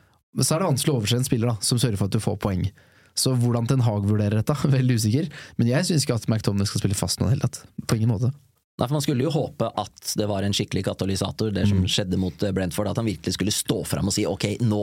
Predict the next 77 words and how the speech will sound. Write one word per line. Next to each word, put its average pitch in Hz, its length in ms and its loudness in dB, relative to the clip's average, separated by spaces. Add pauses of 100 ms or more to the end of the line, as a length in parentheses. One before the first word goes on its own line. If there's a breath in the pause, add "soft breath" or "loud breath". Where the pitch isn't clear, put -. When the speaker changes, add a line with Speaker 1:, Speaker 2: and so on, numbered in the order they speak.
Speaker 2:
er 87 220 -2
jeg 90 100 -2
her, 110 220 -4
nå 101 100 0
er 98 60 -2
jeg 95 160 -4
tilbake 104 320 -4
på - 100 -2
et - 140 -8
godt - 160 -6
sted, 101 260 -2
og 107 80 -2
jeg 104 80 -2
er 98 140 -2
i 101 80 0
nærheten 95 420 -2
av 98 80 -2
det 95 140 0
jeg 95 80 -2
har, 98 180 -2
eh, 104 400 -2
vist 107 220 -2
før.» 170 180 0 (380 loud breath)
Men 131 80 0
jeg 139 80 0
er - 20 -2
enig 98 140 0
med - 20 -2
deg, 95 160 -2
Fredrik, 110 320 -2
han 117 220 -2 (240)
ble 95 160 -2 (160)
ganske 95 240 -4
usynlig, 90 480 -2
Speaker 1:
Mm. 98 160 2 (100)
Speaker 2:
egentlig, 92 320 -2
i 123 60 -2
hvert 98 160 -6
fall 120 240 -2
i, 131 60 0 (360)
i 120 40 0
min 95 180 0
T - 100 -2
V-verden. 98 380 -2 (160)
Speaker 1:
Men 135 80 4
det 143 80 2
er 143 80 4
jo - 80 4
ingen 151 80 4
andre 120 180 2
enn 135 140 4
han 135 100 0
som 143 140 2
scorer 135 260 2
mål 117 220 2
om 113 80 4
dagen. 139 180 0 (140)
Han 135 160 4
og 131 100 2
Dalot 127 380 2
som 139 100 2
skal 135 160 0
fikse 135 240 0
biffen. 123 300 2
Så 147 100 0
hva, 135 220 2
hva 131 100 2
gjør 120 220 2
man 117 100 2
som 139 140 2
trener 120 340 2
da, 135 60 0 (160)
når 139 180 2
ingen 123 220 4
av 120 80 2
de - 80 2
offensive 117 500 2